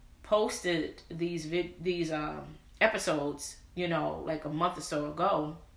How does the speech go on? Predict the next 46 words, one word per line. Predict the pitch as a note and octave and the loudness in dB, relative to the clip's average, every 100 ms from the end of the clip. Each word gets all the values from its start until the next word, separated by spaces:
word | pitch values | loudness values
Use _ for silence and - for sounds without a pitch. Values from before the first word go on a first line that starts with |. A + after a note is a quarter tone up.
| - - - - - - - - - - - - - - | -20 -20 -20 -20 -20 -20 -20 -20 -20 -20 -20 -18 -18 -10
that | - F#3+ | -2 -2
people | G#3 - | -2 0
are | E3+ | 0
still, | E3 - E3+ D#3+ E3 E3+ - - - - | 0 -2 -2 -2 -4 -10 -18 -20 -20 -8
you | G3 | -4
know, | E3+ D#3+ D#3+ - - | -2 -2 -4 -6 -10
you | A#3 | -8
know, | F#3+ D3+ D#3 | -6 -6 -10
clicking | - B3+ C#4+ F3 | -4 -2 0 -2
on | D3+ D3+ | -4 -6
it, | D3 - | -8 -6
you | E3 | -2
know, | E3 E3+ | 0 0
and | E3 | 0
they | E3+ | -2
wanna, | F3 E3 D#3+ - - - - - - | 0 -2 -2 -6 -16 -20 -20 -20 -2
they | F3+ | 2
wanna | F#3+ F3 | 4 4
know | F3 F#3+ F#3 D3+ | 4 6 6 2
what, | D#3+ F3 - - | 0 0 0 -10
what | F3 F3+ | 0 2
I'm | E3+ | 2
talking | D#3 G3 A#3+ F#3 | 2 2 2 0
about. | D3 D3+ - E3 | -2 -4 -6 -2
What's, | F3+ - - | -2 -2 -10
you | E3+ | -8
know, | F3 | -6
how | E3 F#3 | 2 2
this | F3 | 2
is | E3 | -2
gonna | - E3 D#3 | -4 -2 -2
help | F3 F3+ - | 0 0 0
them. | D3+ D3 | -6 -2
Because | E3 G3 G3+ G#3 | -2 4 4 4
you | A3+ | 0
know | A#3 | 2
what? | A3+ G3+ | 6 6
I | F#3+ | 4
truly | - G#3+ | 0 -4
believe | G3 F3+ E3+ | 0 2 2
that | D#3 | 0
someone | - F3 F3 D#3 D3+ | -2 -4 -2 -4 -4
is | D3 | -6
going | D#3+ D#3+ D#3 | -4 -4 -4
through | D#3+ D3 | -6 -8
something, | - - F3 E3+ - - | -6 -4 -4 -4 -8 -14